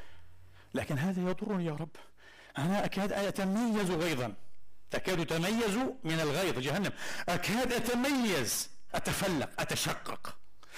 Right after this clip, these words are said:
غيظا. الله قال لك: "آه طبعًا، أنا أعلم هذا، خلقتك وأعلم، ولئلا تؤذي نفسك". الآن هو إيه؟ في مأمن من الأذى بكظم الغيظ.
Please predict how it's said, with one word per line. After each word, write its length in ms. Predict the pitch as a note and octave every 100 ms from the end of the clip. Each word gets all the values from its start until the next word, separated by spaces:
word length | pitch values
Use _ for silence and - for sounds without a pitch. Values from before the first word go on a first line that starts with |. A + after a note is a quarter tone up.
| - F3
غيظا. 760 | F#3 C4+ B3 A3 C#3+ - - - - - -
الله 140 | D#3+ D3+
قال 120 | D3
لك: 100 | B2+
"آه 100 | C3+
طبعًا، 340 | C#3+ A2 F2+ - - - - -
أنا 200 | D#3 D3
أعلم 280 | C#3+ C3+ A#2+
هذا، 320 | C3+ A2 - - - - - -
خلقتك 460 | C#3 D#3+ - E3+
وأعلم، 500 | - E3+ E3+ C#3+ G2 - - - - - -
ولئلا 600 | C#3 C3 C3 F#3+ G#3 F#3+
تؤذي 400 | D3+ G3 D#3 D3+
نفسك". 360 | C#3 B2+ - -
الآن 200 | C#3 G3
هو 180 | F#3+ F3+
إيه؟ 120 | F3+
في 160 | F3+ F3
مأمن 280 | G3 G#3
من 100 | G#3
الأذى 460 | F#3+ F3+ E3 C3 - - - - -
بكظم 360 | C#3+ F3+ E3
الغيظ. 260 | D3+ C3+